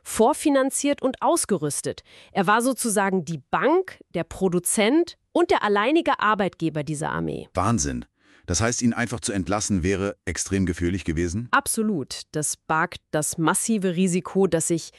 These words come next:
Speaker 1: Zehntausende schwer bewaffnete Söldner plötzlich gegen den Kaiser wenden. Oder sie ziehen schlichtweg plündernd durchs Land, weil ihr Zahlmeister plötzlich weg ist.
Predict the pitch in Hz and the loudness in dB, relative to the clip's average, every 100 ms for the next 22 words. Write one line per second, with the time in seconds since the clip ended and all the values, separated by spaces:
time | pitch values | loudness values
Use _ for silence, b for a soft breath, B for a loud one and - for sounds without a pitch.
0 | b b b - - 240 285 - 202 220 | b b b -2 0 2 0 0 2 2
1 | 220 202 196 - 165 170 202 208 160 139 | 2 0 0 -2 0 2 4 2 0 0
2 | 170 175 151 156 135 156 170 170 151 - | 0 0 0 -2 0 2 4 4 0 0
3 | 165 - 160 147 - - 160 151 143 139 | -4 -2 0 -2 -4 0 2 2 0 -4
4 | - 147 139 135 123 - - - - B | -2 -2 0 -2 -4 -6 -10 -14 -14 B
5 | B B B B _ 208 214 208 214 208 | B B B B _ 4 6 4 4 2
6 | - 180 190 - 226 214 208 - 220 - | 0 -2 -2 0 2 2 0 2 0 0
7 | - 190 - - 208 247 240 220 196 185 | -2 -2 -4 0 4 4 4 2 0 -2
8 | - 160 185 - 175 180 185 - 190 208 | 0 2 2 0 0 0 -2 -2 2 2
9 | 143 131 - 127 - 135 - 139 143 139 | 2 0 -4 -8 -6 -8 -6 -6 -4 -6
10 | - - - - | -6 -8 -8 -8